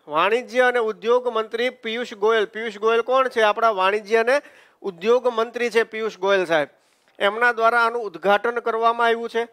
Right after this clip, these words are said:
આ મેળો નવેમ્બર સત્યાવીસમી તારીખ સુધી ચાલશે, એટલે ખૂબ લાંબો ચાલશે આ મેળો. આ વર્ષે આઈ આઈ ટી એફ એટલે કે ઇન-, ઇન્ડિયન ઇન્ટરનેશનલ ટ્રેડ ફેરની થીમ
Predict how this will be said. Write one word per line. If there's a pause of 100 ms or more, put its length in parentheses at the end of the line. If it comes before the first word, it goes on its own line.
(100)
આ
મેળો
નવેમ્બર
સત્યાવીસમી
તારીખ
સુધી
ચાલશે,
એટલે
ખૂબ
લાંબો
ચાલશે
આ
મેળો. (1200)
આ
વર્ષે
આઈ
આઈ
ટી
એફ
એટલે
કે
ઇન-,
ઇન્ડિયન
ઇન્ટરનેશનલ
ટ્રેડ
ફેરની
થીમ